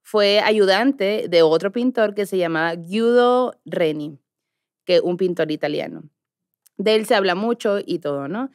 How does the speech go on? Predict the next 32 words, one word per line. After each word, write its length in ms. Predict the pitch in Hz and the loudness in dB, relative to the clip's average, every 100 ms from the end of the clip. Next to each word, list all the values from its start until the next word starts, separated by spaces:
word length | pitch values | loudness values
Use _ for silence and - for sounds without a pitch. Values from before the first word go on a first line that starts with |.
| _ | _
De 140 | 240 | 0
hecho, 320 | 269 339 339 262 - | 2 2 0 0 -2
con 140 | 202 | -4
el 120 | 190 185 | -4 -2
tiempo, 500 | 262 262 208 214 233 | -2 0 0 0 0
em, 240 | 185 180 180 - | 0 -2 -8 -20
de, 720 | 175 175 180 180 175 170 165 160 | -14 -4 0 2 2 2 0 0
se 180 | - 180 | 0 2
decía 540 | 175 170 220 196 185 | 2 0 0 2 2
que, 400 | 180 160 151 110 | 0 0 0 -2
que 140 | - 156 | -2 0
Elisabetta 680 | 156 165 196 190 180 202 - _ - | 0 -2 0 0 0 -6 -6 _ -4
había 300 | 170 165 160 | 0 0 -2
sido 560 | 165 160 165 160 151 | -2 0 2 2 0
como 180 | 143 165 | -4 -6
ayudante 380 | 151 156 151 170 | -2 -2 -2 0
de 80 | 175 | 0
él, 100 | 214 | 0
pero 160 | 190 | -4
pues 160 | 165 160 | -4 -4
no, 120 | 202 | -4
ni 140 | 233 170 | -4 -4
se 120 | 160 | -6
toparon 440 | 147 151 156 190 | -6 -4 -2 -2
en 140 | 170 147 | -4 -4
años 260 | 147 202 | -4 -4
ni 100 | 175 | -4
nada. 280 | 160 180 156 | -4 -4 -2
Pero 160 | 170 165 | -2 0
pues 140 | 175 | 0
más 200 | 180 175 | 0 -2
bien, 300 | 185 180 190 | -2 -4 -4